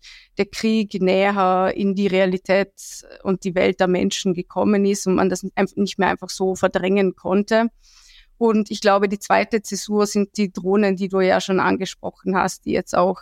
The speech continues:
in, in Moskau abgefangen werden, niedergehen, äh, wo bisher noch nichts Gröberes passiert ist. Also Menschen sind, äh, noch, bisher noch keine umgekommen. Es hat Verletzte gegeben, Sachschäden.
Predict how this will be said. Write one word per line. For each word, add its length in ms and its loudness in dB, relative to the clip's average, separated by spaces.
in, 340 0
in 160 0
Moskau 380 -2
abgefangen 800 0
werden, 480 -2
niedergehen, 680 -2
äh, 340 4
wo 140 0
bisher 560 2
noch 160 0
nichts 440 -4
Gröberes 640 0
passiert 520 -2
ist. 160 -2
Also 580 -2
Menschen 560 0
sind, 460 -2
äh, 180 0
noch, 200 -2
bisher 260 0
noch 140 -2
keine 340 2
umgekommen. 640 0
Es 80 -6
hat 120 -8
Verletzte 380 -2
gegeben, 420 -2
Sachschäden. 640 -2